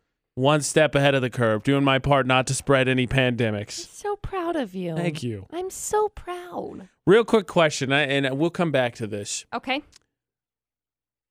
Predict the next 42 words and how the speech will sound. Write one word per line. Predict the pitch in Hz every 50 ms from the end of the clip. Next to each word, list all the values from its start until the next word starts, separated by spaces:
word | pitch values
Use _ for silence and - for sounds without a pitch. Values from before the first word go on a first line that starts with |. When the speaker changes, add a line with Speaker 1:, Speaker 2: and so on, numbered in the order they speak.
| _ _ _ _ -
Speaker 1:
<laughs> | -
Feel | - - - - - - - - - - - - - _ - - 208 220 226 202
free | - - 226 226
to | 196
make | 185 185 185 185 -
up | 196 160 -
a | 151
number. | 147 151 151 147 131 123 113 110 - - - - - -
What | - 135 190 247 247 -
percentage | - 254 - - - 208 190 202 180 156
of | 170 143 120
distrust | 135 165 170 - - - - 160 151 143 139 - -
is | - 135 127 127
now, | 139 139 131 131 135 131 127 127 123 - - _ _ _ _ _ _ _ _ _ - -
wi-, | - 143 135 - -
uh, | 127 123 117 110 -
is | - 135 143 123
it | 143 147 127 120 113
r-, | 147 147 - - -
gone | 160 165 165 165 165 156
to | - 156 151
with | 131 135 123
your | 127 123
coworkers? | 117 - 139 127 117 104 104 -
Speaker 2:
Seventy. | - - 107 180 170 160 151 160 - _ _ _ _ _ _ _ _ -
Speaker 1:
I | 180
can | 202 214
say | 202 - 247 240 214
'cause, | - 220 202 208
like, | 214 202 190 - -
Speaker 2:
Seventy | - - 320 330 349 370 349 359 349
or | 330 294 254
eighty. | 202 220 220 208 180 170 156 165 - -
Speaker 1:
normally, | 208 202 220 233 247 247 240 226 220 220 214 214
you're | 202 202 202
right, | 202 202 208 202
you | 196
mind | 180 180 185 190 190
your | 190 190
own | 185 185 185
business. | 165 165 156 147 151 156 285 285
Speaker 2:
Mm-hmm. | 285 302 294 311 330 370